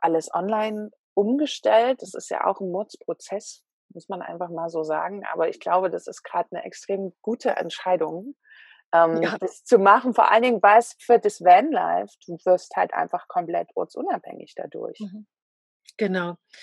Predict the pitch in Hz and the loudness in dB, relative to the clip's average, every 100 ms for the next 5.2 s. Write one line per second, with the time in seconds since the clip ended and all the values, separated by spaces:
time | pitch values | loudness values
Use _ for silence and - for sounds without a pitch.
0 | - - - - 202 190 - - - 190 | -20 -18 -20 -8 -6 -6 -8 -8 -6 -6
1 | 185 185 190 196 196 190 220 262 262 233 | -6 -8 -6 -4 -2 0 0 0 -6 -10
2 | 226 - 214 - 196 190 185 196 233 220 | -10 -2 0 2 0 -2 0 0 0 0
3 | 208 185 202 - 247 247 196 190 156 202 | 0 0 -2 -4 -2 -2 -2 -4 -8 -8
4 | 202 190 180 185 - - 202 - - 180 | -8 -4 0 0 -2 -10 -12 -12 -8 -6
5 | 170 165 | -6 -10